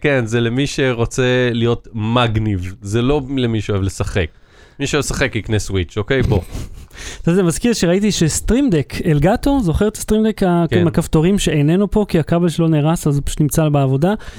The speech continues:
Speaker 1: מהמם.
Speaker 2: הם הוציאו סטרימדק אקסל, עם איזה שלושים ושניים כפתורים.
Speaker 1: זה נקרא מקלדת.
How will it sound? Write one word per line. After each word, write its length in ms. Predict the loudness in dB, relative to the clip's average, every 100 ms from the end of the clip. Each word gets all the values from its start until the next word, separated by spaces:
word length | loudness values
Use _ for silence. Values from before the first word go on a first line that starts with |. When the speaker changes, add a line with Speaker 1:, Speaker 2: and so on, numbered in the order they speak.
| -6
Speaker 1:
מהמם. 100 | -6 0
Speaker 2:
הם 220 | 2 4
הוציאו 340 | 2 2 0
סטרימדק 440 | 2 2 2 2 0
אקסל, 480 | -2 0 2 2 2
עם 120 | 2
איזה 120 | 0
שלושים 500 | 0 0 2 2 2
ושניים 540 | 0 0 0 2 2 2
כפתורים. 680 | 0 0 2 2 4 2 2
Speaker 1:
זה 120 | 0
נקרא 260 | 0 0 0
מקלדת. 500 | 0 0 0 0 -2